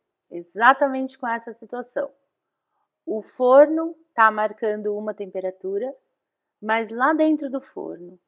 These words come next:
caiu um cone equivalente a te-, uma temperatura muito maior. E as pessoas ficam desesperadas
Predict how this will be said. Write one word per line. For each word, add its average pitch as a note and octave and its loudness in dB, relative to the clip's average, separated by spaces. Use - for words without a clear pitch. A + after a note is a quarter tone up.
caiu A#3+ 2
um C#4 0
cone A#3 -4
equivalente A3 -8
a G#3+ -10
te-, G#3+ -14
uma G#3 -10
temperatura G#3 -8
muito D#4 2
maior. A#3 0
E C#4 0
as A3 -2
pessoas A3 -16
ficam G#3+ -10
desesperadas G#3 0